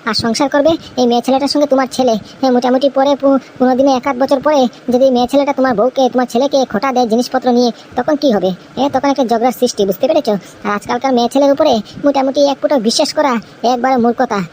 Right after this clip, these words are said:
বুঝতে পেরেছো? কাউকে দেখবা মোটামুটি ডামের ভিতরে ঢুকিয়ে মেরে ফেলে, তারপরে কাউকে দেখবা হানিমুনে নিয়ে মেরে ফেলে, আরও কত কি দেখা হবে।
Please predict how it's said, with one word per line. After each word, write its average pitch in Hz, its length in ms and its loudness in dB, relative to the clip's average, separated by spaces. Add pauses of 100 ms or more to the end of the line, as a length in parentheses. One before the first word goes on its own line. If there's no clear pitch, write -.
(180)
বুঝতে 190 200 -2
পেরেছো? 294 260 0 (240)
কাউকে 233 280 -4
দেখবা 247 320 0
মোটামুটি 247 400 0
ডামের 220 300 0
ভিতরে 247 200 0
ঢুকিয়ে 240 280 0
মেরে 233 220 2
ফেলে, 240 180 2 (380)
তারপরে 240 340 -2
কাউকে 226 260 -2
দেখবা 233 180 0
হানিমুনে 254 420 2
নিয়ে 247 160 4
মেরে 240 200 0
ফেলে, 240 200 2 (240)
আরও 208 220 -2
কত 240 160 -2 (100)
কি 311 100 0
দেখা 220 340 -2
হবে। 254 220 2